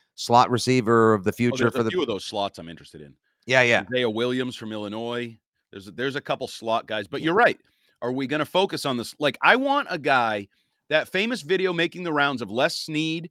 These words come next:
Speaker 2: and Sean McVay talking about Puka Nacua and saying,
Speaker 1: Mm-hmm.
Speaker 2: "This guy is perfect for our offense. He can block, he's run after the catch." And they go out and get him in the fifth round. And guess what?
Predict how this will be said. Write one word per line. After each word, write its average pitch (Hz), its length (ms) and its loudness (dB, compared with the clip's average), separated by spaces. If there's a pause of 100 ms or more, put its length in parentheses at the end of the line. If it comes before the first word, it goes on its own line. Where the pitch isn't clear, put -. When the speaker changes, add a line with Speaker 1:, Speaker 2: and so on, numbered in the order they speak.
(140)
Speaker 2:
and 113 140 -10
Sean 143 260 0
McVay 131 540 0 (200)
talking 135 320 2
about 113 260 0 (240)
Puka 156 240 2
Nacua 143 500 0 (160)
and 123 120 -6
saying, 131 340 0
Speaker 1:
Mm-hmm. 120 120 -6 (300)
Speaker 2:
"This 160 180 2
guy 160 220 6
is 139 160 2
perfect 143 420 -2
for 131 140 -2
our 120 160 2
offense. 110 340 0
He 120 100 -8
can 107 140 -12
block, 120 320 0
he's 104 160 -12
run 113 140 -4
after 107 240 -4
the 98 80 -6
catch." 120 340 0 (260)
And 123 120 -6
they 120 80 0
go 123 100 2
out 156 120 6
and 143 80 -8
get 160 120 2
him 160 140 -4
in 151 80 -2
the 151 60 -8
fifth 160 220 -6
round. 151 200 0
And 110 80 -6
guess 160 240 -2
what? 180 200 2